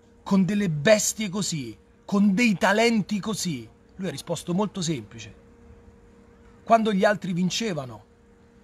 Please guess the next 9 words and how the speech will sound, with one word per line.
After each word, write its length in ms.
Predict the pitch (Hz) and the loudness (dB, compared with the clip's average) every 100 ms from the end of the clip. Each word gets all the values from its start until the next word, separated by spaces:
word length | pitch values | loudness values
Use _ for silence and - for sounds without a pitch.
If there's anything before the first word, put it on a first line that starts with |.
| - - - - 147 - - - - - - - - | -20 -20 -14 -14 -14 -20 -20 -20 -20 -20 -20 -20 -14
andavano 420 | 147 160 165 156 | -4 0 0 0
a 60 | 143 | -4
bere 240 | 147 190 | -2 -2
e 40 | 147 | -2
a 40 | |
festeggiare, 840 | - 147 - 131 - 101 - - - - - - | -4 -10 -8 -12 -12 -14 -18 -20 -20 -20 -20 -4
e 100 | 180 | 2
io 200 | 190 135 | 2 0
perdevo 680 | 139 131 165 190 190 - | -6 -4 -2 -2 -6 -14